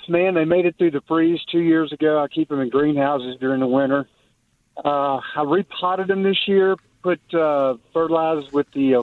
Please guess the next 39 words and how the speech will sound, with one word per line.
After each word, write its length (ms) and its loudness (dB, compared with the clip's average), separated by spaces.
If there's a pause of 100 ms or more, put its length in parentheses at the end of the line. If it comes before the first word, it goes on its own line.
(120)
palm 300 -2
fertilizer, 840 0 (560)
and 180 -2
man, 300 2
I 120 0
just 200 -4
can't 240 0
get 120 0
'em 100 -4
happy 340 0
in 80 -2
this 180 -2
heat. 320 0 (240)
They, 300 2
uh, 100 2
I 140 0
know 240 0
they 160 2
don't 200 -2
like 240 0
to 40 -14
be 160 -2
too 240 -2
wet, 380 0 (420)
but 120 -14
they 80 2
don't 120 0
like 160 -2
to 60 -12
be 100 0
too 220 -2
dry 340 0
either. 400 0
So 140 -2
I'm 160 0
trying 380 -2
to 60 -6
figure 320 0
out 340 0